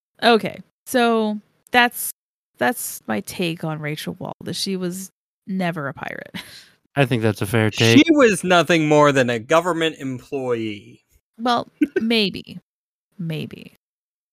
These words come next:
Speaker 1: Again, no real evidence, just a bunch of theorizing and trying to build a spider web around what the hell, where do these stories come
Speaker 3: So
Speaker 1: from?
Speaker 3: what you're really saying is I did the pirate intro for, uh,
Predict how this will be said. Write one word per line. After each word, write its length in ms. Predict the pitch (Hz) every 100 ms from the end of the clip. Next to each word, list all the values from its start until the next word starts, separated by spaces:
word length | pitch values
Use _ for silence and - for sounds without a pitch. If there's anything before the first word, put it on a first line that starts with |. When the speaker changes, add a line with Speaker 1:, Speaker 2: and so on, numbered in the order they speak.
| _ _
Speaker 1:
Again, 400 | 170 165 156 156
no 540 | 165 170 170 170 160 156
real 260 | 170 165 151
evidence, 340 | 143 147 139 -
just 120 | - 165
a 20 |
bunch 260 | 156 151
of 120 | 160 160 _ _ -
theorizing 680 | 165 151 143 147 151 147
and 160 | 139 147 _ _ -
trying 300 | 170 160 160
to 500 | - 160 151 147 160
build 260 | 175 160 151
a 240 | 147 143
spider 480 | - - 165 151 143
web 280 | 139 135 147
around 580 | 151 135 127 131 - - _ _ -
what 160 | 165 156
the 80 | 147
hell, 420 | 160 143 139 131 _ _ _ -
where 340 | 95 185 196
do 60 | 180
these 140 | 156
stories 320 | - 156 147 -
come 140 | 147 151
Speaker 3:
So 60 | 214
Speaker 1:
from? 80 |
Speaker 3:
what 140 | 233 220
you're 160 | 220 214
really 300 | 269 269 240
saying 500 | - 143 131 123 120
is 320 | 117 113 107
I 140 | 151 175
did 320 | 170 160 139
the 100 | 135
pirate 580 | - - 180 190 170 147
intro 520 | 147 139 - 131 120
for, 360 | 117 - 127 123
uh, 200 | 117 113